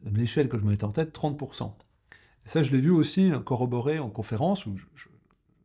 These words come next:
je transmettais un propos, et je voyais qu'il était mal, euh,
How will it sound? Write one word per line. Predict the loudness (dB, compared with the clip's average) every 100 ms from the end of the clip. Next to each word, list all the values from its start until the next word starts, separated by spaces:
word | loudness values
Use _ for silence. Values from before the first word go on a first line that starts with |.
| _ _ _ _ _ _ _ _ _ _ _ _ _ _
je | -20
transmettais | -10 -6 -4 -2 -2
un | -2
propos, | -2 -4 0 0 -2 -12 _ _ _ _ _ _ _ _ _ _ _
et | -2
je | 2
voyais | 2 2 2 2
qu'il | 2 0
était | -2 0
mal, | 0 2 2
euh, | 2 0 -2 -4